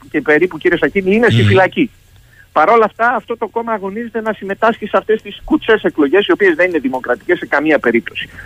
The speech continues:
Speaker 1: Είναι και αυτό μια άλλη υπόθεση που πρέπει κάποια στιγμή να συζητήσουμε. Λοιπόν, η,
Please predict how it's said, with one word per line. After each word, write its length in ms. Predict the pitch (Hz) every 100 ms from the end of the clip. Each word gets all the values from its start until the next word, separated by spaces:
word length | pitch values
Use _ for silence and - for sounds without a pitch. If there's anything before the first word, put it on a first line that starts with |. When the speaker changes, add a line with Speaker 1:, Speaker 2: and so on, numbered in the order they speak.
| - -
Speaker 1:
Είναι 160 | 156
και 100 | 156
αυτό 200 | 147 165
μια 200 | 147 139
άλλη 120 | 135
υπόθεση 320 | 131 139 135 120
που 60 |
πρέπει 180 | 131 127
κάποια 200 | 135 127
στιγμή 180 | 123 123
να 80 | 113
συζητήσουμε. 500 | 120 107 113 - - - -
Λοιπόν, 380 | - 156 151 135 - _ - -
η, 240 | - 160